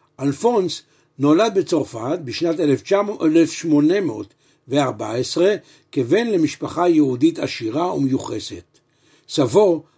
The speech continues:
היה שר הכספים בחצרו של לואי השש עשרה. הוא למד משפטים בפריז, ומבחינת השקפתו הדתית היה אתאיסט. כשהיה בן שלוש עשרה התנצב אחיו, התנצר אחיו תיאודור, ואף הפך לכומר.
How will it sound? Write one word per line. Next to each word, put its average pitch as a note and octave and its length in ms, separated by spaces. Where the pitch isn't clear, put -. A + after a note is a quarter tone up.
היה D#3 320
שר F3+ 280
הכספים F3+ 580
בחצרו C#3+ 600
של D3+ 160
לואי D3+ 300
השש C3+ 320
עשרה. D#2+ 320
הוא F#3 120
למד B3 360
משפטים F#3 480
בפריז, D3+ 640
ומבחינת C#3 600
השקפתו E3 640
הדתית C#3+ 480
היה G3 320
אתאיסט. D3 640
כשהיה G#3+ 340
בן A3+ 160
שלוש G#3+ 340
עשרה D3 280
התנצב D3+ 580
אחיו, G3 420
התנצר F3 640
אחיו D3 380
תיאודור, E3+ 500
ואף D3+ 400
הפך - 380
לכומר. B2+ 440